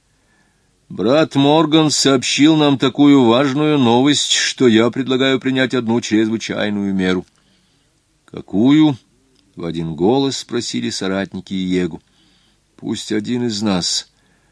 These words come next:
кому выпадет жребий, отправится в Париж и, пользуясь шифром, сообщает нам обо всем, что там будет происходить». «Принято», — отвечали все.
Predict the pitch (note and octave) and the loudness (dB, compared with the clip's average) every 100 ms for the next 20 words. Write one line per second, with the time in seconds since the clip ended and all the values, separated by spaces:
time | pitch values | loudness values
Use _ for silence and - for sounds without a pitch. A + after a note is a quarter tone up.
0 | _ - G2 G2+ A#2+ A2+ G#2+ G2+ F#2+ G#2+ | _ -10 -6 0 0 0 2 2 2 4
1 | C3 C3 G2+ G2 G2 A#2 B2 A#2+ G2+ A#2 | 6 4 4 2 2 0 2 2 0 -6
2 | G#2 - A#2 C3+ A2+ - _ _ - - | -6 -4 0 2 0 -4 _ _ -20 -20
3 | - - - - D3 C3 D3 C#3 - - | -20 -12 -10 -4 -2 0 0 0 -2 0
4 | D#3+ C#3 - G#2 - G#2+ G#2 - - C#3+ | 0 0 0 -2 0 -2 -2 -4 -4 -2
5 | D3+ D3+ - D3 D3 G#2 C#3 C#3+ B2+ - | 0 -2 -2 -2 -2 -2 -4 -4 -4 -6
6 | C3+ C#3 A#2 - B2 - A#2 G#2+ A2 G#2 | -4 -4 -8 -6 -6 -4 -8 -6 -6 -6
7 | - F#2+ F#2 - F#2+ F2 - _ _ _ | -8 -10 -8 -10 -12 -12 -16 _ _ _
8 | _ - A2 E3 F3 E3+ D3 - C3+ C3 | _ 0 4 4 4 0 -2 -4 -6 -6
9 | G#2+ _ _ _ G2+ G2+ G2 F#2+ - G2 | -10 _ _ _ -14 -12 -12 -12 -8 -8
10 | F2 - F#2+ | -8 -10 -12